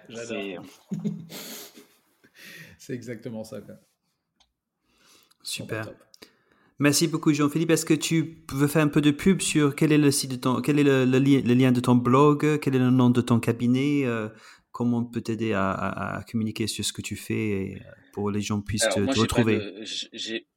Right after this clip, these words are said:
Speaker 2: j'ai pas de cabinet parce que je suis salarié de, de,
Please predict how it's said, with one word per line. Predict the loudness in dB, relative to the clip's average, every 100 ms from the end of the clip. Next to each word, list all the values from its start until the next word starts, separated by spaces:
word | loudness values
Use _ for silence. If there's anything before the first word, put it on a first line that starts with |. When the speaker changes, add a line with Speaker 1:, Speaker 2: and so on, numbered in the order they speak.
| _ _
Speaker 2:
j'ai | -10 -8
pas | -6 -8
de | -8
cabinet | -12 -10 -10 -10
parce | -10 -16
que | -16
je | -16
suis | -14 -14 -14 -16
salarié | -12 -10 -10 -10 -12 -12
de, | -14 -14 -14 -14
de, | -14 -12 -14 -18 -20 -20